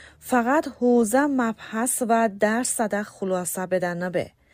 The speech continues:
اف که نتارس یعن غیرتمند مردون کوبه، هفده سور سینش حسب مقدسه مدافع زمان ده گلی هوله ده کی، چای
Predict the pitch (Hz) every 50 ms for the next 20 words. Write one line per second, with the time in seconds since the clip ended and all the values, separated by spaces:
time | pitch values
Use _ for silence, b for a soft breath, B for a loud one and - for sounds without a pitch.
0 | b b b b b b b - 247 320 349 - - - 339 349 320 277 269 269
1 | 269 - 220 262 277 294 311 - - - - 269 285 285 285 285 - 269 254 240
2 | 214 208 196 196 - - 190 180 180 175 175 175 175 165 170 175 180 180 175 165
3 | 165 226 254 262 - - 131 147 170 180 196 208 b b b b b b b b
4 | b b b - 247 277 294 285 269 254 330 339 359 349 - - 311 302 302 -
5 | - - 311 320 330 330 311 - - 262 277 - - - - 254 254 247 233 226
6 | 226 202 - 196 185 - 185 - - 196 190 185 180 185 185 170 185 180 170 165
7 | - 185 185 190 196 180 170 190 185 175 170 175 175 175 165 180 170 165 - 165
8 | 175 202 226 220 208 247 311 330 302 240 185 170 165 - - 120 - b b b
9 | b b b b b b b - - 311 339 370